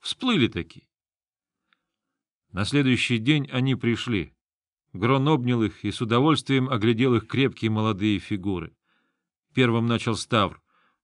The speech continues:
«Грон, я хотел бы пойти с тобой». Гагрид подхватил. «Я тоже». Грон кивнул. «Я рад.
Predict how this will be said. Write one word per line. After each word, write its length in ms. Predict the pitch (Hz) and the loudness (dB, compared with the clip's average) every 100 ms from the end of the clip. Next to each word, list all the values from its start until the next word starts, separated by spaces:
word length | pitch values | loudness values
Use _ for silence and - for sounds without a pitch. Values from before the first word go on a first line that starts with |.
| _ | _
«Грон, 420 | 98 135 104 71 - _ - | 0 2 0 -4 -14 _ -8
я 160 | 110 | -4
хотел 280 | 131 139 165 | -2 2 4
бы 140 | 160 170 | 4 4
пойти 320 | 175 143 156 | 2 4 0
с 80 | - | 2
тобой». 520 | 185 135 123 120 - _ _ _ - | 2 4 2 0 -8 _ _ _ -8
Гагрид 400 | 104 120 104 101 | 2 2 2 -2
подхватил. 680 | 113 - 123 120 110 92 - | -6 -2 0 0 -2 -6 -8
«Я 200 | 95 151 | -2 -2
тоже». 560 | - 160 190 156 85 - _ _ _ _ _ _ | 0 0 0 -2 -4 -8 _ _ _ _ _ _
Грон 360 | 98 95 107 95 | -10 -4 -4 -4
кивнул. 480 | 107 98 95 82 - _ _ _ _ _ | -6 -6 -6 -8 -12 _ _ _ _ _
«Я 200 | 107 127 | -2 2
рад. 280 | 104 80 - | 2 0 -6